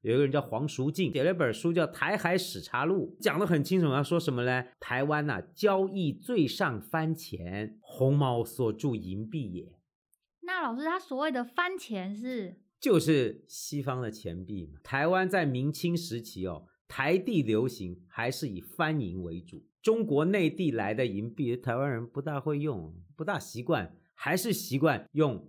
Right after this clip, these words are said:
Speaker 1: 西班牙的里尔银币，或者是用荷兰银币。呃，所以说它流通的都是西方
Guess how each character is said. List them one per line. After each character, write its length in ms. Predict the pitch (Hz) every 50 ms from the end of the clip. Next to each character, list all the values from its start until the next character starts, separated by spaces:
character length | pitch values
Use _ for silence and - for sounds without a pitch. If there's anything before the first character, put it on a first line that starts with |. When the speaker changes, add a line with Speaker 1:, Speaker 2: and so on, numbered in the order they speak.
| _ _
Speaker 1:
西 260 | - - - 143 143
班 200 | 139 139 135 131
牙 220 | 117 95 87 90
的 340 | 87 101 98 85 82 - _ -
里 240 | 101 104 110 135 135
尔 200 | 104 87 80 78
银 220 | 78 82 85 87
币， 240 | 92 101 90 - -
或 280 | - - - - 143 127
者 180 | 95 101 92
是 200 | 90 - 117 113
用 300 | 110 120 117 104 92 - -
荷 320 | - - - - 107 127 147
兰 260 | 143 113 107 101 90
银 160 | 87 82 82
币。 240 | 82 98 92 - - _ _ _ _
呃， 100 | - 117
所 160 | - - 208
以 40 | 170
说 160 | 120 143 151
它 160 | 139 151 147 147
流 360 | 143 - 123 123 123 123 139
通 220 | 135 143 131 131
的 100 | 131 117
都 160 | 107 117 113
是 260 | 110 107 110 95 - - _
西 280 | - - - - 156 135
方 300 | 123 131 123 127 123